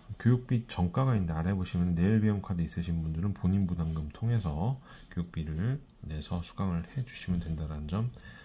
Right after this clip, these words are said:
참고를 해주시면 되실 것 같고, 관련해서 궁금하신 점 있는 분들 언제든지 대표 전화번호로 문의 주시거나 하단에 나와져 있는 카카오톡 온라인 상담 창구 통해서 문의 주시면은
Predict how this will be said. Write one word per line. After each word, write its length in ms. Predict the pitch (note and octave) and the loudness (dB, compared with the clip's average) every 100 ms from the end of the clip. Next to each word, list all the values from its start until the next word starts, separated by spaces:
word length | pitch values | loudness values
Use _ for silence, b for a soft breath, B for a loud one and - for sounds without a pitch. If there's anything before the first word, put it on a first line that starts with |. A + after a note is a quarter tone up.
| B B | B B
참고를 440 | - G2 F2 F2 | -6 -2 -2 0
해주시면 360 | A#2+ G#2 D#2+ F#2+ | 0 -2 -4 -2
되실 280 | D#2+ - - | -4 -6 -6
것 120 | E2 | -6
같고, 380 | D2 - A#2 - B B B B B | -4 -2 -2 -2 B B B B B
관련해서 480 | G2 A#2+ B2 A2 - | 0 4 4 2 2
궁금하신 580 | A2 A2 A#2+ G2 E2+ E2+ | 2 6 6 6 4 2
점 180 | E2+ | 2
있는 260 | E2 F2 E2 | 2 2 2
분들 200 | D#2+ D#2 | 0 -2
언제든지 760 | D2+ F2+ F#2+ E2 D2+ D2+ B2 C3 - | 0 4 4 4 2 0 0 -2 -4
대표 260 | F2 F2 | -2 2
전화번호로 560 | F2 E2 D#2+ D2+ D2+ D2+ | 2 4 2 0 -2 -2
문의 240 | D2 D#2+ | -2 -2
주시거나 640 | D#2 - - - D#2+ A2 A#2+ B B B B - | -4 -8 -10 -4 -2 0 -2 B B B B -16
하단에 320 | - F2 E2+ | -2 2 2
나와져 340 | D#2 D#2 D#2+ | 0 -2 -2
있는 340 | D#2 E2+ G2+ G#2+ - | 0 0 0 -4 -6
카카오톡 580 | F2 - E2+ - G#2+ - | -6 -4 -4 -2 -4 -4
온라인 260 | D#2+ E2 | -2 -2
상담 440 | D#2 D#2 D2+ D2 D2 | -2 -4 -4 -6 -8
창구 260 | - E2+ - | -10 -10 -10
통해서 360 | - F#2+ E2 D#2 | -6 -4 -2 -4
문의 220 | D#2 E2+ | 0 0
주시면은 540 | D2+ - D#2 E2+ A#2 | 0 -4 -2 0 0